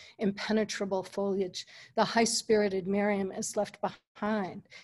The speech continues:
in the colonial capitals to define herself through the limited means left to a woman,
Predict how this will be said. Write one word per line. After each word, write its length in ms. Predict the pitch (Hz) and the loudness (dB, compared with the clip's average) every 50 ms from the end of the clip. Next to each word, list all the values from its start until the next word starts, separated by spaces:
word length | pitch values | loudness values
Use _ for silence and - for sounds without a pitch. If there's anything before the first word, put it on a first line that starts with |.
| _ - | _ -4
in 140 | 226 214 202 | 0 2 2
the 80 | 202 196 | 2 2
colonial 540 | 202 - 208 208 208 202 196 202 202 185 - | 0 0 2 2 2 2 2 0 0 -2 -4
capitals 800 | - - - 208 196 196 - 202 190 180 160 - - - - - - - - _ - | -8 -6 -6 -6 -6 -4 -6 -6 -6 -4 -6 -6 -6 -8 -8 -10 -12 -20 -18 _ -4
to 120 | - 226 | -2 0
define 480 | 180 208 202 202 - 220 208 202 208 208 | 2 2 2 2 2 2 2 4 2 0
herself 720 | 208 - 208 185 - - - 208 185 180 185 180 - - - | 0 0 -4 -2 -2 -2 -2 0 0 0 0 -2 -6 -10 -14
through 200 | - - 196 196 | -8 -6 -6 -4
the 140 | 180 196 196 | -4 -4 -4
limited 480 | 185 190 196 196 196 190 196 190 185 | -4 -2 -2 -2 -2 -4 -4 -6 -6
means 560 | 190 196 202 196 190 196 196 196 196 - - - | -4 -4 -2 -2 -2 -4 -6 -6 -6 -6 -6 -4
left 320 | 196 196 185 - - - | -4 -4 -4 -6 -8 -12
to 200 | - - 208 190 | -8 -8 -6 -6
a 40 | 185 | -6
woman, 400 | 180 202 202 196 190 180 185 | -4 -2 -2 0 -2 -2 -4